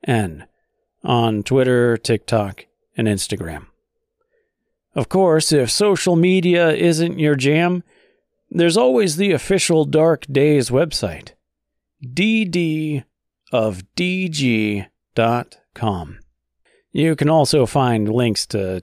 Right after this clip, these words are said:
t-shirts and stickers and stuff there as well. Darker Days of Dorothy Gale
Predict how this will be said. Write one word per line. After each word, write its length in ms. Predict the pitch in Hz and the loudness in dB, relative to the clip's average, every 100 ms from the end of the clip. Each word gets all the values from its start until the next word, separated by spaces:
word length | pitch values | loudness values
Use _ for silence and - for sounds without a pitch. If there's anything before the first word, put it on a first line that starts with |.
| - | -6
t-shirts 720 | 143 110 - 104 98 95 - | -6 -4 -2 -2 -2 -6 -10
and 340 | 90 82 80 | -12 -12 -14
stickers 520 | - - 120 - 87 90 | -12 -4 -4 -4 -8 -10
and 100 | 85 | -10
stuff 340 | - 98 - | -8 -10 -8
there 260 | 110 90 85 | -6 -6 -6
as 120 | 101 | -2
well. 320 | 104 82 - - _ _ _ _ _ _ _ _ _ _ _ _ _ _ _ _ _ _ _ - 139 | -2 -2 -10 -20 _ _ _ _ _ _ _ _ _ _ _ _ _ _ _ _ _ _ _ -8 0
Darker 460 | 196 202 196 170 | 0 2 0 0
Days 480 | 135 156 151 135 113 | 2 2 4 2 0
of 160 | 107 127 | -2 0
Dorothy 380 | 147 127 131 | 2 2 0
Gale 600 | 123 139 131 101 101 - | 2 2 4 2 0 -8